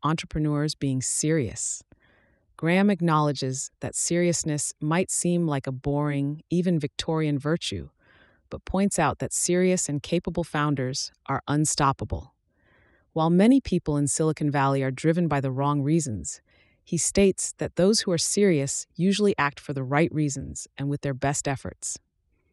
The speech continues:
He also notes that serious individuals often appear naive because they can't fully grasp or have forgotten the motivations that others possess.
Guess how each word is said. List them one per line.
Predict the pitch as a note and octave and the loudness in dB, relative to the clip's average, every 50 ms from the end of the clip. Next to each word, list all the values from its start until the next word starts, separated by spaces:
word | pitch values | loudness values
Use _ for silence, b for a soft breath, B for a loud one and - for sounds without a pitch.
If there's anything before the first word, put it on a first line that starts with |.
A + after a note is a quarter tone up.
| _ _ _ _ _ _ _ _ | _ _ _ _ _ _ _ _
He | _ - E3 - | _ -6 -2 2
also | - E3 G#3 - - G#3 | 4 4 4 4 4 2
notes | F#3 E3 D3+ D3 C3 - - | 4 4 2 2 0 -2 -4
that | - D3 - | -4 -4 -4
serious | - - - F3+ F#3+ G#3+ A3+ A#3 - | -2 -2 0 2 4 4 4 4 2
individuals | - F#3 F3 E3+ D3 D3 C3 C3 C#3 C3 B2+ C3 C3+ - - | 0 0 0 0 0 -2 -2 -2 -2 -4 -4 -4 -4 -4 0
often | - D3+ E3+ - G3 F#3 | 0 0 0 0 -2 -2
appear | F3 - - - E3+ D#3+ | -4 -4 -4 -2 -2 0
naive | D#3+ D#3 D3 C#3+ C#3+ D3 D#3+ F#3+ G3 E3+ C#3 C#3 D#3+ - - _ b b b b b b b | 0 0 0 0 0 2 2 2 2 2 0 -2 -6 -10 -20 _ b b b b b b b
because | - C#3 - D#3 C#3 - | -12 -8 -6 -6 -4 -2
they | D3 C#3 | -2 -4
can't | - - - - F#3+ G3 G3+ - - | -4 -4 -4 -2 0 0 0 -2 -6
fully | - - - F3+ F3+ F3 E3 | -6 -2 0 2 2 2 2
grasp | C#3+ - D3 C#3+ C3+ B2+ C#3 D3 - - - - | 0 0 0 2 2 2 0 -2 -6 -8 -10 -10
or | - C3+ | -8 -8
have | C3 C#3 C3 | -6 -6 -6
forgotten | - - D3 C3 - D#3+ E3 - - E3 | -6 -6 -4 0 2 4 4 4 2 2
the | D#3 | 0
motivations | D3+ D3+ D3 D3 D3 C3+ D3+ D3 D3+ - - D3+ D3 C#3 | 2 2 0 0 0 0 0 0 0 0 -2 -4 -4 -4
that | - C#3+ - | -6 -6 -4
others | - C#3+ C#3 D3 C#3+ - | -2 -2 -2 -2 -4 -4
possess. | - - C#3+ C3+ C#3+ B2+ A2+ - - - - - - | -6 -6 -4 -4 -2 -4 -4 -4 -6 -8 -8 -10 -10